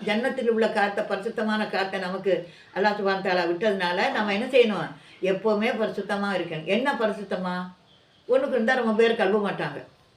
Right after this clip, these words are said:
ஆம்பளைங்க ரொம்ப பேர் கழுவ மாட்டாங்க, பொம்பளைங்களும் ரொம்ப பேர் கழுவாம இருப்பாங்க.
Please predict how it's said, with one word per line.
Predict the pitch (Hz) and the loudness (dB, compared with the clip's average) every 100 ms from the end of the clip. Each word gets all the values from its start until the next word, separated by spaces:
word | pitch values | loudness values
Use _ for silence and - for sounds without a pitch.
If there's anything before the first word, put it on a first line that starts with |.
| _ _ - | _ _ -4
ஆம்பளைங்க | 196 226 247 247 | 0 2 2 4
ரொம்ப | 233 240 | 2 4
பேர் | 247 240 | 4 4
கழுவ | 233 226 233 | 4 2 2
மாட்டாங்க, | 226 220 202 156 - | 0 2 2 0 -2
பொம்பளைங்களும் | 240 269 302 302 311 | -4 0 0 2 2
ரொம்ப | 285 262 254 | 2 2 2
பேர் | 247 | 2
கழுவாம | 226 220 220 202 | 2 2 2 0
இருப்பாங்க. | 170 - - | -2 -4 -6